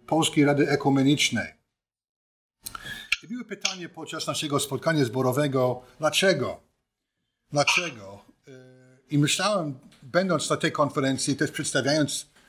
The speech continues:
ten wniosek, y, kości-, y, Kościołowi, myślałem o tym, że może warto by było po prostu przy-, przynajmniej na krótkim słowie, e, powiedzieć parę słów, dlaczego,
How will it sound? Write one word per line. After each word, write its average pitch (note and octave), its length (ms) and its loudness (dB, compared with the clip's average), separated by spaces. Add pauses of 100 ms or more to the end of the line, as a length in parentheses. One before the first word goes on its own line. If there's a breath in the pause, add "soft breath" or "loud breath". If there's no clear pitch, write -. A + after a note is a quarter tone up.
(220 soft breath)
ten C#3 140 0
wniosek, C#3+ 600 0
y, B2+ 100 -6
kości-, C3 600 -4
y, A2+ 40 -6
Kościołowi, B2 840 -6 (300 soft breath)
myślałem G3 340 2
o C#3+ 60 2
tym, D3 140 -4
że D3 120 -2
może F#3 240 4
warto D#3 340 0
by C3+ 120 4
było C3+ 220 6
po C#3 80 -2
prostu C#3 300 -8
przy-, - 200 -6
przynajmniej D#3+ 420 2
na C#3 100 4
krótkim D3 340 2
słowie, A#2+ 640 2 (680 loud breath)
e, B2 440 2 (440 soft breath)
powiedzieć E3 360 2
parę D#3+ 260 -2
słów, E3 380 -6 (580)
dlaczego, C#3 760 0